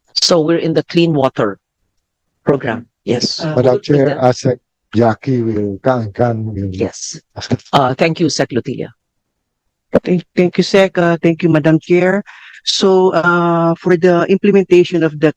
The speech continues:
Speaker 2: Clean Water Act of two thousand four, our objective is to protect the country's water bodies from land-based sources of pollution, such as industrial and commercial establishments, because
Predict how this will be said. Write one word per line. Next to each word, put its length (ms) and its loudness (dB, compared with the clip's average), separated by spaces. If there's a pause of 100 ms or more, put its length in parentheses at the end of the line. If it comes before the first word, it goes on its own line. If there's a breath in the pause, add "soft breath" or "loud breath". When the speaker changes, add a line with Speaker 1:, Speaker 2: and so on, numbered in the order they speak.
(100)
Speaker 2:
Clean 280 2
Water 380 2
Act 180 0
of 140 -6
two 200 0
thousand 460 0
four, 420 0 (540 loud breath)
our 240 4
objective 640 0
is 160 -6
to 140 0
protect 500 0
the 140 -2
country's 680 0
water 360 0
bodies 420 0
from 240 0
land-based 720 2 (400 loud breath)
sources 480 0
of 160 0
pollution, 640 2
such 320 -2
as 160 0
industrial 800 0
and 100 2
commercial 540 0
establishments, 1040 -4 (800 loud breath)
because 400 0